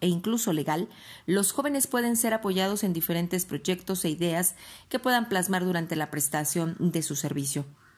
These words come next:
El servicio social comprende cubrir cuatrocientas ochenta horas de trabajo en cualquier institución pública o privada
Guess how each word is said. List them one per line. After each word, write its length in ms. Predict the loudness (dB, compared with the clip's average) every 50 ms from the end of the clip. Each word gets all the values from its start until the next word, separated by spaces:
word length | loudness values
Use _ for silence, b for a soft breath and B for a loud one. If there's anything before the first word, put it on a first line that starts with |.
| B B B B B B B B B
El 100 | -2 0
servicio 340 | 0 0 0 0 0 0 0
social 320 | 0 0 0 0 0 0
comprende 640 | 0 -2 -4 -2 0 0 0 0 2 2 0 0 0 B B B B B B
cubrir 460 | 2 2 4 4 2 2 0 0 0
cuatrocientas 760 | 0 0 0 2 0 0 2 2 2 2 2 0 0 0 0
ochenta 420 | 0 0 0 2 2 2 0 0 0
horas 220 | 0 0 0 0
de 80 | -2 -4
trabajo 400 | -2 -2 -2 0 -2 -2 0 -2
en 80 | -2
cualquier 320 | 0 0 -2 0 2 2 4
institución 680 | 4 4 2 0 -2 -2 -2 -4 -2 0 0 0 0
pública 420 | 0 0 0 0 0 -2 -2 -4
o 60 | -2 -2
privada 420 | 0 0 2 2 2 2 0 -2